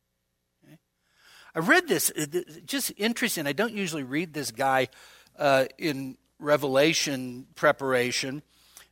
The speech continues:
but I read this and I thought this was just,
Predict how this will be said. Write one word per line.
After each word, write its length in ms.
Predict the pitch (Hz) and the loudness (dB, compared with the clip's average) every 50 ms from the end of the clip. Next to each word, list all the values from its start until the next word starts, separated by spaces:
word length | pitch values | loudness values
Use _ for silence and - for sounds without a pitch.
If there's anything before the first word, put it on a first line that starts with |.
| _ - | _ -8
but 340 | 117 160 156 151 147 - - - - _ _ _ _ _ _ _ _ - | 2 4 4 4 4 2 -6 -20 -20 _ _ _ _ _ _ _ _ -6
I 80 | 143 | -6
read 300 | 135 143 214 285 330 208 | 0 4 4 4 4 4
this 200 | 165 151 135 - | 2 0 0 0
and 120 | - 156 147 | 0 0 -2
I 80 | - | -2
thought 280 | - - 180 160 151 147 | -2 -2 -2 -2 0 0
this 200 | 214 214 - - | 0 0 0 0
was 280 | 175 147 123 - - - _ _ - - 131 | -2 0 0 0 0 0 _ _ -20 -14 -6
just, 300 | 147 196 180 - - | -4 -2 -2 -2 -4